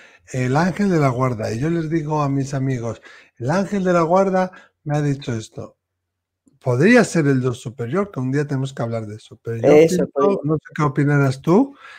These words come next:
Speaker 1: que puede ser sus guías o, o una conciencia superior,
Speaker 2: Oh,
Speaker 1: llámase
Speaker 2: claro.
Speaker 1: X, ¿no?
Speaker 2: Ujú.
Speaker 1: Que le esté
Speaker 2: Sí,
Speaker 1: comunicando
Speaker 2: alguien que
Speaker 1: eso.
Speaker 2: nos asiste.
Speaker 1: Mm.
Speaker 2: Bu-, bueno, pues vamos a ver lo que le dice el ángel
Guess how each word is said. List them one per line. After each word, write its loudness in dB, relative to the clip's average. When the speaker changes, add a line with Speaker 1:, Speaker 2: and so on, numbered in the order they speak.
Speaker 1:
que -10
puede 4
ser 0
sus -2
guías 4
o, 0
o -6
una -4
conciencia -6
superior, -2
Speaker 2:
Oh, -8
Speaker 1:
llámase 4
Speaker 2:
claro. 6
Speaker 1:
X, 2
¿no? 2
Speaker 2:
Ujú. -2
Speaker 1:
Que -16
le -4
esté -6
Speaker 2:
Sí, -4
Speaker 1:
comunicando 6
Speaker 2:
alguien 6
que 4
Speaker 1:
eso. 2
Speaker 2:
nos -4
asiste. 0
Speaker 1:
Mm. 4
Speaker 2:
Bu-, 6
bueno, 6
pues 6
vamos 2
a 2
ver 0
lo -4
que -4
le -2
dice -6
el 0
ángel 2